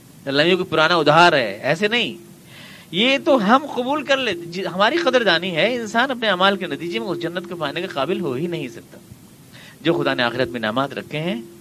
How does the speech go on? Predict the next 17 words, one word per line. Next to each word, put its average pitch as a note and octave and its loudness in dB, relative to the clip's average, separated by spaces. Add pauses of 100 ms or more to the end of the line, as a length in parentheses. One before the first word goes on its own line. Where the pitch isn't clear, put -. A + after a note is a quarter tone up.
(460)
اس D#3 -8
کے C#3 -6
قابل A#2 0
انسان A#2+ -2
نہیں E3 -2
ہو D#3 -2
سکتا۔ D3 2
تو G3+ 2
یہ F3+ 0
مشکور G3+ -2
اللہ G#3+ 4
نے G3 2
فرمایا، E3+ 4 (440)
فَأُولَٰئِكَ G#3 4
كَانَ G#3+ 4 (100)
سَعْيُهُمْ G3+ 0
مَشْكُورًا۔ G3 2